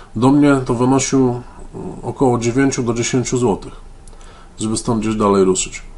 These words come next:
Bo u mnie się płaci za dojazd taksówki pod miejsce zamieszkania.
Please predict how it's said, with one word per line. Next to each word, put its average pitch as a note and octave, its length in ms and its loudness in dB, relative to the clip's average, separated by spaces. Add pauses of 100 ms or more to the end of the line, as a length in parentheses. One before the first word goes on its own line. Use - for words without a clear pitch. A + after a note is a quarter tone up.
Bo A#2 100 -4
u A#2+ 60 -2
mnie A#2+ 100 0
się B2+ 140 -2
płaci A2+ 320 0
za F2+ 120 -6
dojazd F#2+ 300 -8
taksówki - 400 -8
pod G2+ 140 -10
miejsce G2+ 300 -8
zamieszkania. - 500 -12